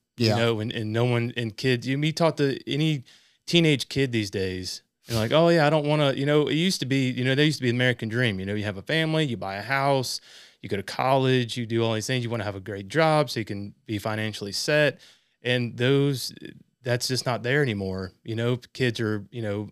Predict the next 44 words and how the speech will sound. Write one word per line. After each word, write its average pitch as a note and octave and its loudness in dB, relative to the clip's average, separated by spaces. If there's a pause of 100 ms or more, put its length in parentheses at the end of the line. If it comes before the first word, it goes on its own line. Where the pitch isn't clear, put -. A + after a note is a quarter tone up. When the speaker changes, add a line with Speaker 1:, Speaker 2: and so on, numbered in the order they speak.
Speaker 2:
unfortunately A2 -4
becoming G#2+ -4
more G2+ -4
lazy. A#2 2 (240)
Speaker 1:
<laughs> - -10
Speaker 2:
They're B2 2 (140)
less C3 0
motivated A#2+ 4
than A#2 0
I A2 0
feel B2 -2
like A#2 -2
they G#2+ -4
used A2 -4
to A2+ -8
be. A2 2
They G#2 0
feel A2+ -2
like A2 0
the G#2+ -4
world A#2 2
is G#2+ -2
ending. D#3 0
You B2 -6
know, C3 -2
every B2 -2
time B2+ -4
you A#2 -4
turn A#2+ -6
on A#2 -4
the G#2 -6
news, A#2+ 0 (540)
um, G#2+ 0
they're A2 0
talking A#2 2
about A2 0
how, A2 2
you A2+ -4
know, G#2+ -2
the G#2+ -6
planet's B2 2
gonna A#2 0
end B2 0
by G#2 -2